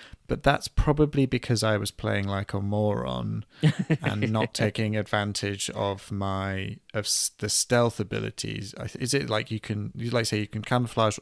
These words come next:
Speaker 1: or you can use, like, armor?
Speaker 2: Yeah.
Speaker 1: And I think I was just like, "Turn on the armor, run in, shoot, shoot, shoot, shoot, shoot."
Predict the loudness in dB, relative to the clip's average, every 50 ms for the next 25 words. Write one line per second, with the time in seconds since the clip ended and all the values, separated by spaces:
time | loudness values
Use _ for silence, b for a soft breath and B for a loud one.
0 | -6 0 2 2 2 2 0 -2 -4 -4 -4 -2 -4 -4 -6 -6 -4 -4 -4 -6
1 | -8 -12 -18 _ _ -2 0 0 0 0 -2 -4 -4 -6 -4 -2 -2 -2 -2 -2
2 | -8 _ _ -4 0 2 4 4 4 6 6 6 6 6 2 0 0 2 2 0
3 | 0 -2 -4 _ _ 2 4 4 6 4 2 2 0 0 0 0 -2 0 2 2
4 | 2 2 0 -2 -2 -2 -2 -4 -4 -2 -2 -4 -4 -2 -2 -4 -4 -4 -6 -6
5 | -6 -6 -6 -6 -6 -8